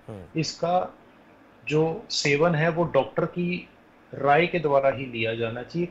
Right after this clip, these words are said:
Speaker 2: कभी भी केमिस्ट के द्वारा नहीं लिया जाना चाहिए, क्योंकि स्टेरॉयड जब भी लंबे समय तक लिया जाता है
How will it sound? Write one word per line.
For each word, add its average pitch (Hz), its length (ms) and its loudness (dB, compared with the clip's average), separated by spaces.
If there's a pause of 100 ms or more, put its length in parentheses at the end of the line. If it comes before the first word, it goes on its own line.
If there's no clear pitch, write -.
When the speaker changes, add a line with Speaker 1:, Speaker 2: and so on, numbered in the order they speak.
Speaker 2:
कभी 160 220 2
भी 175 120 -2
केमिस्ट 147 500 -2
के 165 80 -2
द्वारा 139 360 2
नहीं 139 280 -2
लिया 135 180 0
जाना 131 280 0
चाहिए, 160 200 -4
क्योंकि 151 340 -6
स्टेरॉयड 139 640 2
जब 127 200 -4
भी 156 140 -2
लंबे 135 300 0
समय 165 240 2
तक 147 220 2
लिया 120 240 0
जाता 113 420 0
है 147 300 -8